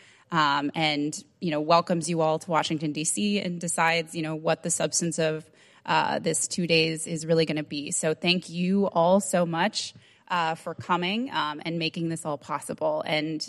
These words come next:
you know, feel free to reach out for me, to me anytime, uh, when you have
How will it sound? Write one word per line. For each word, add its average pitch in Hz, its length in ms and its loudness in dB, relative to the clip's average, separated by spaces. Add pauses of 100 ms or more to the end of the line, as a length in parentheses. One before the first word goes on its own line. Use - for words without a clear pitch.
you 175 100 -8
know, 151 160 -10
feel 165 200 -4
free 175 200 -2
to 165 80 0
reach 160 220 -4
out 151 180 -2
for 170 120 -12
me, 151 280 -6 (360)
to 180 100 -4
me 156 200 2
anytime, 156 720 0 (420)
uh, 156 280 4
when 160 240 0
you 160 100 0
have 151 540 0